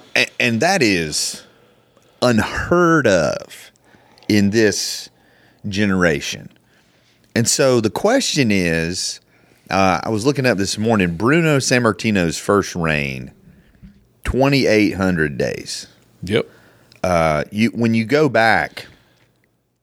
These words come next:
Speaker 1: especially in the N W A, pretty much a year was the minimum, 'cause they would have their yearly convention, they'd vote on a world champion,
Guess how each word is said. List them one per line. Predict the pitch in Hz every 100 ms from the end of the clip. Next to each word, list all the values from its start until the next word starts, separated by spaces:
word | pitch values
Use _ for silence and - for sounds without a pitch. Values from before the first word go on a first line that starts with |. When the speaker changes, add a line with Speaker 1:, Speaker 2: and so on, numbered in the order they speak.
| _ - -
Speaker 1:
especially | - - 175 190 151
in | 107
the | 101
N | 120
W | 117 104 87 82
A, | 85 117 85 69 69 _ _ _ _ _ _ _ -
pretty | 320 339
much | 370 -
a |
year | 107 101 127 165 117 82 65 - _ _ _ _ _ -
was | 110 87
the | 92
minimum, | 90 101 135 135 - - - _ _ _ _ _ _ _
'cause | - 107
they | 113 113
would | 104
have | 113 110
their | 104
yearly | 95 110 135 131
convention, | 127 123 107 104 - 107 104 - _ -
they'd | 90 90
vote | 101 117
on | 120 113
a | 110
world | 107 107 95
champion, | 101 92 87 95 87 82